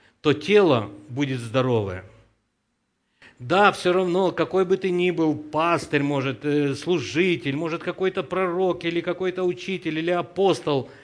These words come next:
Как одна женщина однажды сказала: «Как он умер? Он же, он же, он же верующий». Другая женщина сказала: «Как он заболел? Он же верующий».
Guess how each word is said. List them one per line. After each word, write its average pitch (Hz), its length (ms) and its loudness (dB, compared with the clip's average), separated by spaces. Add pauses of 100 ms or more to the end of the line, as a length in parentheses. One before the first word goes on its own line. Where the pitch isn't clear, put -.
(680)
Как 175 160 0
одна 175 240 0
женщина 160 420 -2
однажды 151 380 -2
сказала: 151 260 0
«Как 254 320 0
он 175 160 4
умер? 147 280 4
Он 202 120 0
же, 202 260 0 (120)
он 190 120 0
же, 196 180 2
он 190 180 0
же 190 140 -2
верующий». 170 760 0 (1600)
Другая 190 400 2
женщина 175 400 -2
сказала: 165 260 0
«Как 247 260 0
он 190 140 2
заболел? 160 440 4
Он 175 140 0
же 175 160 0
верующий». 180 640 -4